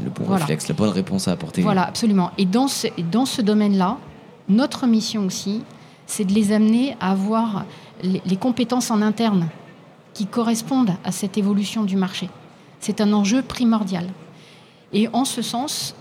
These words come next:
Speaker 2: euh, aujourd'hui, bon, la cri-, la, la, la, la crise du, du recrutement, je crois qu'elle touche largement le, le, le monde du bâtiment, d'accord ?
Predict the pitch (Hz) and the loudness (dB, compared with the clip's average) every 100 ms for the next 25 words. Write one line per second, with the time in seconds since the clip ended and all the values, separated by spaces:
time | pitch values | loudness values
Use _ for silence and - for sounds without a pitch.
0 | - 180 170 160 196 202 196 202 202 175 | -8 -4 -4 -2 -2 0 -2 0 -2 -2
1 | 170 165 - 190 170 165 165 160 160 175 | -4 -4 -4 -4 -2 -2 -2 -4 -4 -4
2 | 175 - 202 185 185 180 190 196 - 226 | -4 0 0 0 -2 0 0 0 -2 -2
3 | 220 220 - 180 170 160 - 190 185 185 | 2 0 0 -6 -4 -6 -6 -2 0 4
4 | 196 208 214 196 175 170 160 160 175 190 | 4 4 4 2 2 0 0 0 4 4
5 | 214 190 165 165 - 196 294 - 175 233 | 6 4 0 -2 -2 -2 -4 -8 -10 -8